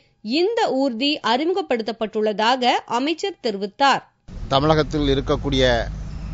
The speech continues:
Speaker 2: அறிமுகமான, அறிமுகம்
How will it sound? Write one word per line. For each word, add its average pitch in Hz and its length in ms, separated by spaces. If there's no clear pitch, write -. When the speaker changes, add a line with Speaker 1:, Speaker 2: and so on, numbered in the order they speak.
Speaker 2:
அறிமுகமான, 131 800
அறிமுகம் 135 500